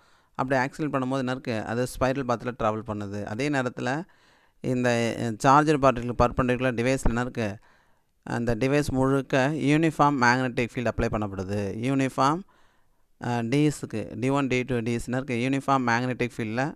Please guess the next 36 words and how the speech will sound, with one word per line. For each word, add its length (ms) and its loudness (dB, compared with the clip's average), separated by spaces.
வச்சிருப்போம். 500 -4
இந்த 160 0
யூனிஃபார்ம் 540 2
மேக்னெட்டிக் 420 2
ஃபீல்டுக்கு 220 -2
என்ன 200 -2
யூஸ் 240 -6
பண்றோம் 260 -4
அப்படின்னா, 360 -4
எலக்ட்ரோ 380 0
மேக்னெட்டை 480 -2
பயன்படுத்துறோம். 540 -6
எலக்ட்ரோ 320 0
மேக்னெட்டை 340 -2
பயன்படுத்தி 760 -4
இந்த 200 -4
டிஎஸ் 380 -4
ஃபுல்லா 120 -2
என்ன 180 -2
இருக்கு? 400 -6
டூ 180 0
டிஎஸ்ல 260 0
என்ன 180 -2
இருக்கு? 180 -6
டி 120 -2
ஒன், 180 -2
டி 140 -2
டூ, 140 -4
டி 120 -4
எஸ் 140 -6
ஃபுல் 240 -6
முழுவதுமா 360 -2
நம்ம 180 -4
என்ன 80 -6
பண்றோம் 300 -4
அப்படின்னா, 280 -4